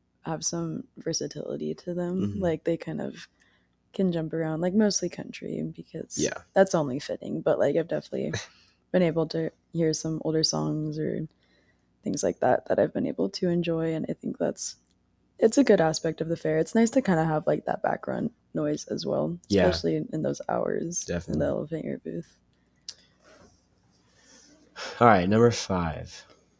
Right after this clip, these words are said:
Speaker 1: Number five.
Speaker 2: Oh, yeah, it's you.
Speaker 1: Sweet.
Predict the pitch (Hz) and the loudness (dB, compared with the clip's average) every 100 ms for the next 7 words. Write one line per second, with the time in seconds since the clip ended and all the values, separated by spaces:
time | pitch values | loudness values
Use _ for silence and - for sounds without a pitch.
0 | _ _ _ _ _ 190 190 202 233 269 | _ _ _ _ _ -6 -4 0 4 6
1 | 208 147 - - - 123 107 110 _ _ | 4 2 -6 -10 -8 -6 -6 -8 _ _
2 | _ _ _ _ _ - - - - - | _ _ _ _ _ -8 -4 -4 -8 -12
3 | - 220 233 233 - | 0 4 6 6 2